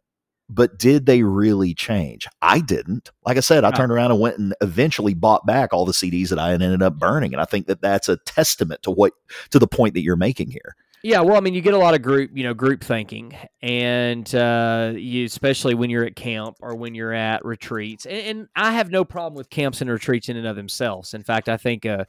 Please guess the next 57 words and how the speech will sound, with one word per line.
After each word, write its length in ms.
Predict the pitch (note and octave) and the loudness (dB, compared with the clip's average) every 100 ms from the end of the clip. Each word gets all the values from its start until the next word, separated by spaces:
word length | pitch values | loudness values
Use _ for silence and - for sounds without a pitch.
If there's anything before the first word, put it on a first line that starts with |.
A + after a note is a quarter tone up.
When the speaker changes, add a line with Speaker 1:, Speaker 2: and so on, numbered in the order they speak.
| - - - - _ | -12 -20 -20 -20 _
Speaker 2:
you 80 | B2+ | 0
know, 140 | A#2 | 2
if, 160 | A#2 - | 2 -2
if 220 | B2 A#2+ | -8 -2
you're 160 | B2+ | 0
with 360 | B2 C3+ - - | 2 2 0 -6
good 160 | D3 C3 | -4 -2
open-minded 600 | C3 C3 A#2+ A#2 A#2 A2+ | -2 -4 -6 -4 -4 -6
theology 680 | A2+ G#2+ B2 B2+ A#2 B2 B2 | -4 0 2 2 2 -2 -4
and 100 | G#2+ | -6
the 60 | |
point's 440 | G2+ B2+ B2 G#2+ - | -12 -12 -10 -10 -8
not 200 | A#2 A#2 | -6 -6
to 80 | G#2+ | -8
see 240 | - A2+ | -4 -2
how 120 | A#2 | -2
many 200 | A#2 G#2+ | -4 -4
people 260 | B2+ B2 A#2 | -4 -4 -6
you 140 | A2 | -8
can 160 | A#2 G#2 | -12 -6
baptize 580 | A2 A2+ - A2 A2 G2+ | -4 -2 -2 0 0 -2
and 100 | G2+ | -8
dunk 220 | A2 - | -10 -10
underwater 540 | A2 G#2 G#2+ A2+ A2 | -12 -12 -6 -4 -4
just 180 | G#2+ A2 | -8 -8
so 80 | A2+ | -6
you 120 | G#2 | -6
can 100 | A2 | -6
advertise 640 | G#2+ A2 G#2+ A#2 A2 G#2 | -4 -4 -4 -4 -4 -6
that. 340 | - G#2 G#2+ C#3 | -10 -8 -8 -2
Same 220 | G#3+ G#3 | -2 0
thing 220 | G3+ F3+ | 0 0
with, 220 | D3+ C3+ - - - _ | 2 0 -2 -20 -20 _
with, 200 | D#3 D#3 D3 | -2 -2 -2
with 160 | C#3 | -2
missionaries 600 | C3 E3 D3 C3 A#2 A2 | -2 -2 -2 -2 -2 -2
in 80 | A#2 | -4
the 80 | A2 | -6
churches 320 | - A#2+ A2 | -4 -6 -6
of 80 | A2 | -6
Christ. 420 | D#3 C#3+ A2 - | -4 -4 -6 -12
You 60 | A2 | -8
know, 120 | A2+ | -4
they'd 240 | A#2+ C3+ | 0 0
say, 80 | B2+ | 0
"Oh, 220 | C#3+ A#3+ | 0 2
we 140 | G3+ A3+ | 2 2
baptized 580 | A3+ G#3 - G#3 G3 - | 2 2 2 0 0 -2
three 180 | A#3+ | -2
hundred 220 | A#3+ B3+ G#3+ | 0 -2 0
people 260 | G#3+ C#3+ | -2 0
this 220 | A#2+ A2+ | 0 0
week." 220 | A2 G#2+ A#2+ | -2 -4 -2
And 80 | |
I'm 80 | C#3 | -2
like, 180 | D3 D3 | -2 -2
"Well, 240 | D#3 C#3 | 0 0